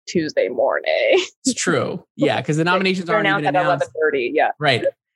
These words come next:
Speaker 2: What a great, I, again, I would urge the Oscars to do this next year.
Speaker 1: The Emmys
Speaker 2: Uh,
Speaker 1: do it right.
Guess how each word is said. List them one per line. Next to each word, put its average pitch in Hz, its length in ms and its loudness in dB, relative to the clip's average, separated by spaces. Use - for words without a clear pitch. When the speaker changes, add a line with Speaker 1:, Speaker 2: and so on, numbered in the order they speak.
Speaker 2:
What 214 160 0
a 208 40 2
great, 170 320 -2
I, 165 100 0
again, 175 440 0
I 156 160 0
would 151 180 -2
urge 185 280 0
the 170 60 0
Oscars 143 460 0
to 135 60 2
do 123 160 2
this 117 220 0
next 120 260 -2
year. 160 420 -4
Speaker 1:
The - 80 0
Emmys 285 280 0
Speaker 2:
Uh, - 40 -6
Speaker 1:
do 226 160 2
it - 80 0
right. 110 320 0